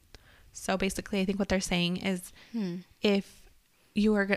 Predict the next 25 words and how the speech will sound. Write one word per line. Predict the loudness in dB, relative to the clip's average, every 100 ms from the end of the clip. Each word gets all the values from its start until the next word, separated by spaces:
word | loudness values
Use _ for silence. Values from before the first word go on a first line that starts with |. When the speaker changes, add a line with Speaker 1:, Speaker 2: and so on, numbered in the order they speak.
| 2
Speaker 1:
you | 4 4
want | 4 -2 -2
to | 2
do | 2
something | 4 2 2 2 2
and | 2
it | 0 0
t-, | 0
only | 2 2
takes | 2 -2 -2
two | 0
minutes, | 2 4 2 0 -12 -16 -20 -6
she | -2 0 2
ended | 2 0
up | -2
doing | -4 -4
it, | 0
or | 2
they | 2
ended | 2 0
up | -2
doing | -2 -2 -2
it. | -4 _ -20 -20 _ -16
So | -8 0 2 4 2 2
Speaker 2:
Hmm. | 0 0